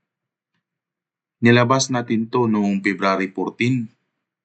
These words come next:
Okay? Two six seven siya dito. Ikalima pa rin. So, hindi natin nalabas po, ano? Okay? So, sa nine P M, lumabas din ng nine P M. Isang araw lang ang lumipas. Okay? So,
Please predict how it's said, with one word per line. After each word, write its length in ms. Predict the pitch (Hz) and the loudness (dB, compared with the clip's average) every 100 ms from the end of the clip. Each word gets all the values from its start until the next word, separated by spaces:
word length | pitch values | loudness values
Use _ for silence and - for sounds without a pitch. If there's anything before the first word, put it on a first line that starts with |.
| _ _ _ _ _ _ _ _ _ _ _ - | _ _ _ _ _ _ _ _ _ _ _ -4
Okay? 240 | 98 98 104 - | 0 0 -4 -6
Two 160 | - 110 | -2 -2
six 240 | - - | -2 -2
seven 400 | 107 98 104 98 | -2 -2 -4 -4
siya 160 | 95 92 | -4 -4
dito. 480 | 90 87 92 90 _ _ _ - | -6 -4 -6 -6 _ _ _ -6
Ikalima 500 | 117 117 113 110 107 | -2 0 0 0 -2
pa 140 | 95 | -2
rin. 180 | 95 92 | -4 -4
So, 140 | - 92 | -4 -4
hindi 240 | 95 101 | -4 -2
natin 400 | 95 92 92 90 | -2 -4 -4 -6
nalabas 420 | 87 85 82 82 | -6 -6 -6 -8
po, 140 | - 156 | -8 -14
ano? 180 | - - _ _ _ _ _ _ _ _ - | -14 -20 _ _ _ _ _ _ _ _ -8
Okay? 400 | - 104 127 131 - | -2 2 2 0 -4
So, 320 | 98 95 85 | -2 -2 0
sa 160 | 98 | -2
nine 320 | 95 131 156 156 | 0 -2 -2 -2
P 160 | 123 | 0
M, 160 | 104 113 | 0 0
lumabas 400 | 147 127 101 - | 0 0 0 0
din 160 | 104 95 | -2 -2
ng 100 | 90 | -4
nine 240 | 90 85 | -6 -6
P 160 | 90 90 | -10 -10
M. 160 | 85 - _ _ | -12 -16 _ _
Isang 320 | 117 127 117 | -2 0 0
araw 320 | 104 107 104 101 | 0 0 0 0
lang 300 | 95 92 92 | -2 -4 -6
ang 0 | |
lumipas. 760 | 85 87 - - - - - - _ _ _ _ _ _ _ _ _ _ _ - | -8 -12 -12 -10 -6 -6 -8 -12 _ _ _ _ _ _ _ _ _ _ _ -2
Okay? 460 | 92 - 170 180 - | 0 2 0 0 -8
So, 560 | - - 113 117 117 | -8 -2 0 0 0